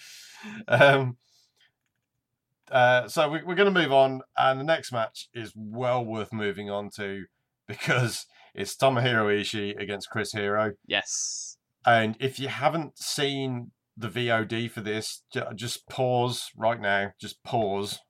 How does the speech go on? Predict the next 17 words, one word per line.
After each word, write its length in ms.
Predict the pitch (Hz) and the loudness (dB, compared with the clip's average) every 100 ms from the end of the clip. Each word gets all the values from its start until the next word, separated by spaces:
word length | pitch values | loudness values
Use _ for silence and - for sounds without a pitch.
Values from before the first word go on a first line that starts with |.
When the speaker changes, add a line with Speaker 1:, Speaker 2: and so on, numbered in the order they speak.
| _ _ | _ _
Speaker 1:
Stop 440 | - - 117 117 107 - | -16 -2 0 0 -8 -8
listening 360 | 113 - 110 | -6 -4 -6
to 80 | 98 | -2
this 260 | 104 98 - - | -2 -2 -4 -2
and 300 | 104 92 - | -2 -4 -4
go 180 | 101 | -4
and 120 | 95 92 | -2 -6
watch 220 | 92 - | -10 -12
it 140 | 82 - _ - - _ | -14 -16 _ -20 -20 _
Speaker 2:
<laughs> 380 | _ - 147 104 | _ -8 -6 -2
Speaker 1:
immediately. 560 | 113 104 98 92 92 | -2 -2 -2 -6 -4
Just 120 | 101 | -2
go 140 | 151 147 | 4 6
and 100 | 135 | 6
watch 200 | 139 104 | 2 -2
it. 160 | 80 - | -8 -6
Speaker 2:
Absolutely. 580 | 98 - 92 85 - 87 | -6 -6 -10 -10 -10 -14